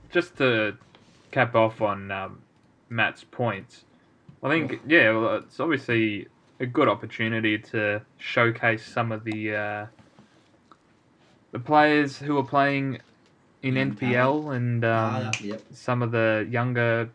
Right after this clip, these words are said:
Speaker 1: players coming through.
Speaker 2: I did like
Speaker 1: Uh,
Speaker 2: that.
Speaker 1: it gives them a great, um, opportunity to put themselves in the shop window and,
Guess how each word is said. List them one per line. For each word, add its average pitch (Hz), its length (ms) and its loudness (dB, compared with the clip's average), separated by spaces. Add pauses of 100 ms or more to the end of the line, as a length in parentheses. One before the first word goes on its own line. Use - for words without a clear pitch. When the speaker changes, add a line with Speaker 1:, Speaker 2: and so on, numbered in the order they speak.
Speaker 1:
players 120 560 -4
coming 120 300 -2
through. 151 440 -2 (420)
Speaker 2:
I 113 80 -6
did 113 160 0
like 104 240 0
Speaker 1:
Uh, 127 60 2
Speaker 2:
that. 117 120 0
Speaker 1:
it 131 100 -6 (160)
gives 147 220 4
them 135 180 4
a 123 60 2
great, 127 400 2 (120)
um, 120 340 0 (760)
opportunity 127 680 -2
to 117 600 0
put - 160 -8
themselves 120 460 -2
in 113 120 -4
the 113 60 -4
shop 120 260 -4
window 127 480 -2
and, 107 300 -8